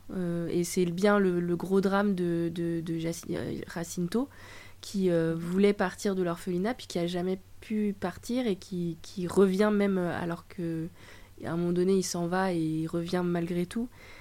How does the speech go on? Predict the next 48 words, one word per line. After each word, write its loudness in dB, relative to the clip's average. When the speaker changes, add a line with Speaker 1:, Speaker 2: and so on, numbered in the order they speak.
Speaker 1:
Et, 2
et 2
tous, 0
en 4
fait, -2
sont -4
prisonniers 2
à 2
jamais, 0
quoi, -6
de, -6
de -6
ce -8
lieu. -6
Speaker 2:
Mm. 4
Speaker 1:
Euh, -4
donc, 0
il 6
y 8
a 2
vraiment 6
un 6
aspect, 2
euh, 4
de, 0
ouais, 4
c'est -2
ça, -2
de, -2
de, -4
de -6
fant-, -12
ouais, 6
de 2
merveilleux, 2
mer-, 0
entre -2
merveilleux 2
et 4
fantaisie, -6
euh, -4
fantastique -4
dans -4
le, -6
dans -8
le -6
film, -12
quoi. -12